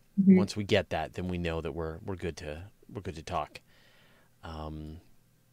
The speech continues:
Speaker 2: I'm just gonna assume it's working. Um,
Speaker 1: Okay.
Speaker 2: all right, let's get started. Well, hi, everyone. I'm Fraser Cain. I'm the publisher of Universe Today. I've been a space and astronomy journalist for over twenty years.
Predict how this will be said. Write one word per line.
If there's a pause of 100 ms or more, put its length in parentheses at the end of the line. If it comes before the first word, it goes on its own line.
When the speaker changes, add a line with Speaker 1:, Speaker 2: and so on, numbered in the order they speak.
(2750)
Speaker 2:
I'm
just
gonna
assume
it's
working. (680)
Um,
Speaker 1:
Okay. (120)
Speaker 2:
all
right,
let's
get
started. (320)
Well,
hi,
everyone.
I'm
Fraser
Cain.
I'm
the
publisher
of
Universe
Today.
I've
been
a
space
and
astronomy
journalist
for
over
twenty
years.